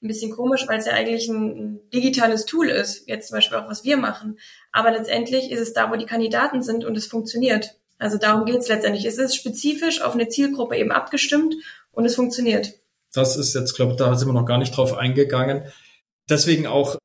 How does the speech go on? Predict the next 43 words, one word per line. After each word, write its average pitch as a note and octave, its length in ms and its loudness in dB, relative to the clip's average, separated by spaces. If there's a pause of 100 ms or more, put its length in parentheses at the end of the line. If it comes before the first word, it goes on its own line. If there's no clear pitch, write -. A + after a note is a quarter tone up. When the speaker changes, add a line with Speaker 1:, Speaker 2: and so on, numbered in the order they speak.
(120)
Speaker 2:
deswegen B2+ 360 2
auch A#2+ 160 0
Young C#3+ 200 4
Professionals. C#3+ 880 2
Man C#3 160 -2
muss D3 140 4
einfach C3 320 0
gucken, D3 380 2
wie C3+ 160 4
die C#3 100 2
Leute C3 380 2
heute C3 180 0
kommunizieren. B2+ 720 0
Ich B2+ 220 2
fand's D3 420 2
tatsächlich D#3 640 2
mal C#3+ 240 2
erschreckend, D#3+ 640 0 (240)
das - 100 -20
ist C#3 160 0
ohne C#3 240 2
Witz, E3 420 2
als C3+ 180 2
sie C#3+ 60 0
mir C#3 100 4
beim C3 180 2
Arbeitsamt E3 580 2
gesagt - 440 0
hatten, F3+ 340 0 (240)
und A#2 120 -12
wir A#2+ 60 -2
da A#2+ 140 0
gefragt E3 440 0
hatten, F3 240 -4
weil B2 140 2
sie A#2 160 -4
das A#2+ 160 -6
alles B2 220 -4
interessant C#3+ 500 -4
fanden, D3+ 640 -4
dass - 420 2
erstens D3 400 0
mal C#3+ 380 2